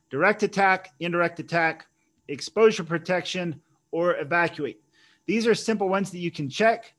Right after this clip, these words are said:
You can also add any other unique task that you might be doing, but generally speaking, you're gonna, uh, most of the time it's gonna be a direct attack that you're gonna just go and, and de-,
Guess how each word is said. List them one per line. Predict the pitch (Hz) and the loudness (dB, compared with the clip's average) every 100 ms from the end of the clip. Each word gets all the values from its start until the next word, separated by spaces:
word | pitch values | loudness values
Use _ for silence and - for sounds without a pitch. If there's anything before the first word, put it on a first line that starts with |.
| _ _ | _ _
You | 156 | -10
can | 151 165 | -4 0
also | 185 185 165 | 0 0 -4
add | 127 180 175 | -2 0 0
any | 175 175 | 0 0
other | 170 | 0
unique | 170 151 160 170 160 | 0 -2 -2 -6 -4
task | 165 160 160 - | 0 2 0 -4
that | 147 | -6
you | 135 | -4
might | 139 147 127 | -4 -4 -4
be | 127 | -2
doing, | 123 208 160 147 139 _ _ - | 6 6 6 -2 -8 _ _ -4
but | 139 160 151 | 2 2 4
generally | 214 214 180 | 2 2 0
speaking, | - 196 180 185 170 | -2 -8 -6 -4 -4
you're | 156 | -4
gonna, | 165 156 131 _ _ 143 | -4 -6 -8 _ _ -6
uh, | 147 | -4
most | 156 208 | 2 2
of | 208 | 2
the | 202 | -2
time | 170 180 175 | -2 -2 -4
it's | - | -4
gonna | 165 | -6
be | 151 160 | -2 0
a | |
direct | 135 135 160 151 | 0 0 0 -2
attack | 156 - 180 165 - _ _ _ | -6 -2 0 0 -4 _ _ _
that | 139 | -6
you're | 151 | -4
gonna | 160 143 | -4 -4
just | 151 - | -6 -4
go | 160 156 | 2 4
and, | 147 143 - | 2 -2 -10
and | 143 | -6
de-, | 135 | -6